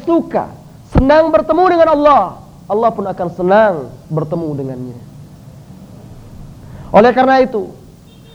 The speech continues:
hendaklah kita mempersiapkan diri kita untuk saat itu. Hendaklah kita mempersiapkan diri kita untuk ajal yang akan menyongsong kita.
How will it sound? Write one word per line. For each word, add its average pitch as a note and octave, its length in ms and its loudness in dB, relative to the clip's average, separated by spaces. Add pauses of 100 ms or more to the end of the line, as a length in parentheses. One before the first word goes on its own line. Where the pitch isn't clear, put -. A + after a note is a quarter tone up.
hendaklah C#4 400 6
kita C4+ 240 0
mempersiapkan B3+ 880 0
diri A#3+ 200 -2
kita D#3 280 -10 (800)
untuk A#3+ 320 4
saat C4 360 2
itu. E3+ 200 -10 (680)
Hendaklah C4+ 460 4
kita C#4 240 0
mempersiapkan C4 880 0
diri C4 240 4
kita D#3 260 -8 (540)
untuk G#3+ 320 0
ajal C#4+ 400 4
yang C#4 240 2
akan D#4 240 0
menyongsong G3+ 480 -4
kita. - 180 -18